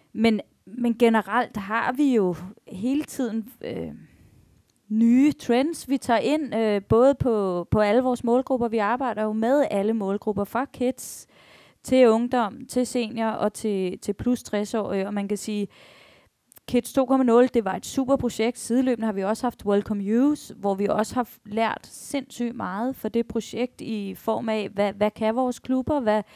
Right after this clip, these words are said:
hvad er det, vi skal arbejde med i forhold til at lave velkomstprocedurer?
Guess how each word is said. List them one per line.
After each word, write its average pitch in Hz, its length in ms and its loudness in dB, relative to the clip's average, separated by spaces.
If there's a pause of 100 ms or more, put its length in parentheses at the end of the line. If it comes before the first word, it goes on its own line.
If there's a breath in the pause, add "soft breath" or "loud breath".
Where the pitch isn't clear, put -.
(180 loud breath)
hvad 247 100 4
er 269 40 6
det, 262 100 2
vi 233 40 -2
skal - 200 -4
arbejde 214 520 -4
med 214 180 -2
i 226 60 0
forhold 202 340 -4
til - 140 -8
at 196 160 -2
lave 165 420 -4
velkomstprocedurer? 202 1600 -2